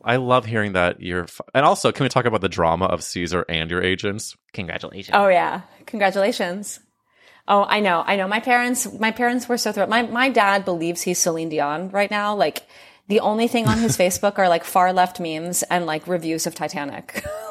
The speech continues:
Speaker 2: <laughs>
Speaker 1: On the right side of history, the right
Speaker 2: Yeah,
Speaker 1: side of
Speaker 2: on the,
Speaker 1: history.
Speaker 2: yeah, yeah. Yeah, honestly.
Speaker 1: So then, so
Speaker 2: Honestly.
Speaker 1: then let's, um, ask the most important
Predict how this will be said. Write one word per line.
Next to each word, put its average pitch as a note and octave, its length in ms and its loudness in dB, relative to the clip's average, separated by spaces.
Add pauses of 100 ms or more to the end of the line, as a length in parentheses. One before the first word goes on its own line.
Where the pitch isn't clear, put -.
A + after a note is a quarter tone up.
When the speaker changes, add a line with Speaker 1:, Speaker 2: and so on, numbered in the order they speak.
(260)
Speaker 2:
<laughs> - 520 0
Speaker 1:
On A2 120 4
the G#2+ 80 2
right A2 160 4
side G#2+ 200 4
of G#2 80 0
history, A2 400 0
the G2 80 0
right C4+ 120 6
Speaker 2:
Yeah, A#3+ 100 6
Speaker 1:
side G3 60 4
of F#3+ 60 4
Speaker 2:
on A3+ 60 4
the, B3+ 60 2 (100)
Speaker 1:
history. B3+ 320 4
Speaker 2:
yeah, A3 280 4 (340)
yeah. B3+ 100 2
Yeah, F#3+ 300 4 (100)
honestly. G3 460 0 (380)
Speaker 1:
So D#3 180 2
then, D#3+ 240 4
so E3+ 60 -8
Speaker 2:
Honestly. E3 220 0 (100)
Speaker 1:
then D#3 280 0
let's, C#3 460 0
um, C#3 380 2
ask A#2 340 0
the A2+ 300 0
most A2+ 300 2
important G2+ 460 2